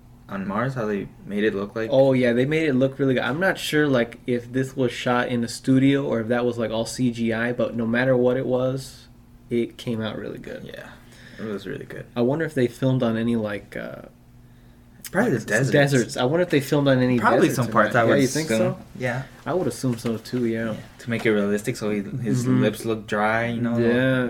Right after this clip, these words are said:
Speaker 1: in there.
Speaker 2: Well, he was in a spacesuit, but
Speaker 1: Uh,
Speaker 2: It's, it, I mean, Mars, the Mars, I mean, it could be dry there anyway. It could
Speaker 1: I
Speaker 2: be
Speaker 1: feel
Speaker 2: like
Speaker 1: like it looks dry.
Speaker 2: Looks dry.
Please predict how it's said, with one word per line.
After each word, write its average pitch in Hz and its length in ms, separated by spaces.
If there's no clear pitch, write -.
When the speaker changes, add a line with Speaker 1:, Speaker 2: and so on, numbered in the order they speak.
Speaker 1:
in 117 100
there. 117 180
Speaker 2:
Well, 147 140
he 156 140
was 135 180
in 117 100
a 113 100
spacesuit, 113 680
but 104 200
Speaker 1:
Uh, 170 400
Speaker 2:
It's, 170 180
it, 175 160
I 160 60
mean, 165 160
Mars, 190 420
the 139 140
Mars, 165 640
I 139 60
mean, 135 160
it 135 100
could 214 160
be 135 120
dry 117 320
there 110 240
anyway. 113 400
It 120 80
could 127 100
Speaker 1:
I 120 40
Speaker 2:
be 117 80
Speaker 1:
feel - 80
Speaker 2:
like 101 140
Speaker 1:
like 98 120
it - 20
looks 92 220
dry. - 240
Speaker 2:
Looks 120 220
dry. 120 340